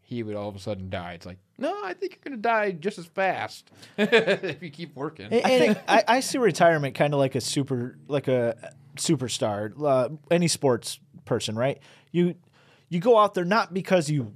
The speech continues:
Speaker 3: quote, unquote, "love the game," but because also you get that fan interaction, you get the cheers,
Speaker 2: Mm-hmm.
Speaker 3: you hear the, and then you also get the,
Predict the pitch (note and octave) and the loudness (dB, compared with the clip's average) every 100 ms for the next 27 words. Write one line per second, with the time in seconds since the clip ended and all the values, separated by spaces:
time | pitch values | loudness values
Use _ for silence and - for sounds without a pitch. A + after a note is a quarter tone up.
0 | - - C#3+ C3 C3 C3+ C#3 C#3+ C3 D3+ | -4 2 4 4 2 -2 0 2 2 4
1 | D#3 B2+ C3 A3+ A3+ F#3 E3+ E3 E3 F#3+ | 2 0 0 2 2 2 0 0 -2 0
2 | E3 E3+ E3 D3+ D3 D#3+ D3 - F3 D#3+ | 4 4 4 2 0 0 0 0 0 2
3 | D#3 D3 C#3+ C3+ B2 - C3 A#2 C3 C#3+ | 2 0 2 2 0 -4 -6 -6 -4 -4
4 | C#3+ C3+ - D3 C#3+ C#3 B2+ C3 C#3+ C#3 | -4 -4 0 2 2 2 0 0 2 2
5 | C3+ B2 - - - - _ - C#3 D#3+ | 2 0 -4 -20 -20 -20 _ -4 0 2
6 | D#3+ D3 D3 - C#3 C#3+ C#3+ C3 B2+ | 4 4 4 2 2 0 2 4 4